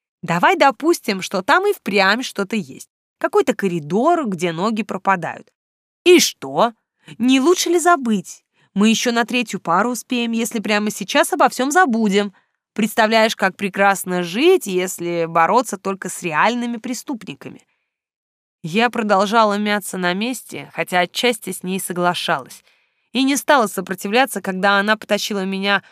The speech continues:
к выходу из парка. Вот только через пару шагов Маринка замерла на месте и вскрикнула. «Откуда они взялись?» Она указала на странную парочку, которая как раз из двери шагала к дорожке.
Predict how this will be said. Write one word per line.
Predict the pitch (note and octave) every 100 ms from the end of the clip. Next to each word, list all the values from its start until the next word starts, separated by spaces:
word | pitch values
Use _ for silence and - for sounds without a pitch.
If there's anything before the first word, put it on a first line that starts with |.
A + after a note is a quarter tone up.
| _
к | -
выходу | A3 B3+ - G#3
из | A3 -
парка. | - G#3+ - - - _ _ _ _ _ -
Вот | A3+ B3
только | - B3 A3
через | - A3 G#3+
пару | A3 A3
шагов | G#3 A3 G#3 A#3 A#3 _ _ -
Маринка | G#3 A3+ A#3+ A3+
замерла | G#3+ G#3 G3+ G#3 G#3+
на | G#3 G#3
месте | G#3 G#3+ - G3
и |
вскрикнула. | - - G#3 G3 - C3+ B2 - _ _ _ _ _ _
«Откуда | A#3+ C4+ - D#4+ D#4
они | D#4
взялись?» | D4 D4 E4+ B3 - - _ _ _ _ _ _
Она | D#3 D#3+
указала | D#3+ F3 E3 F#3 F3+
на | F3
странную | - - F#3 F3 E3
парочку, | A3+ A#3 A3 - D#3+ - _ _
которая | F3+ F#3+ A3+ A3
как | A3+ A3
раз | B3 B3+ - -
из | A#3+ G#3
двери | F3+ A3+ B3
шагала | B3+ - G#3 G3+ G#3
к | G#3
дорожке. | G#3 G#3 G3 - -